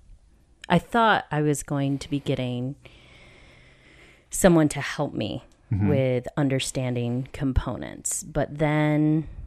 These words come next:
Speaker 1: some of them were just guides. Like, "I'm just gonna guide you through this workout," not
Speaker 2: Okay.
Speaker 1: telling me what to do or how to fix movement
Speaker 2: Okay.
Speaker 1: patterns. It was just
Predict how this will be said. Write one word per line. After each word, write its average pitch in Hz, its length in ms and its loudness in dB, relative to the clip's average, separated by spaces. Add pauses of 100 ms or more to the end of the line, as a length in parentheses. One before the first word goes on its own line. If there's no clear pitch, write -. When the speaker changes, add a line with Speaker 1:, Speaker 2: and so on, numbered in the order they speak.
(800)
Speaker 1:
some 143 500 -2
of 127 300 -2
them 123 480 -2 (260)
were 139 140 0
just - 760 -4 (640)
guides. - 720 -6 (1300)
Like, 147 320 0 (400)
"I'm 151 180 6
just 151 180 2
gonna 147 180 0
guide 131 300 0
you 120 100 0
through - 180 -6
this 82 240 -2
workout," - 460 -6 (480)
not 135 800 2
Speaker 2:
Okay. - 0 - (440)
Speaker 1:
telling 139 420 0
me 123 140 -4
what 113 320 0
to - 140 -6
do 82 460 -2
or 151 160 4
how 131 280 2
to 127 160 -8
fix - 560 -8 (420)
movement 123 440 2
Speaker 2:
Okay. - 140 2
Speaker 1:
patterns. - 500 -4
It 143 100 0
was 131 180 0
just - 520 -2